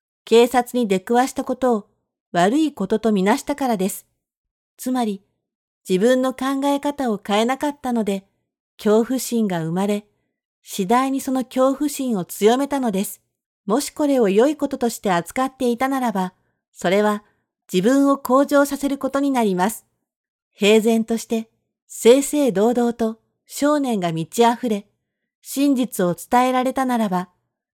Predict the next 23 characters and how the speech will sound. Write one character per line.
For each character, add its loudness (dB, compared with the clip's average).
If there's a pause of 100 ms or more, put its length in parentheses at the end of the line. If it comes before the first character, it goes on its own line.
(120)
真 -2
に 0
他 -4
人 0
の -2
た -4
め -4
に -2
と 0
思 2
っ -4
て -6
い 0
る -2
と -6 (320)
実 -4
感 2
す -6
る -6
で 0
し -4
ょ -2
う。 -8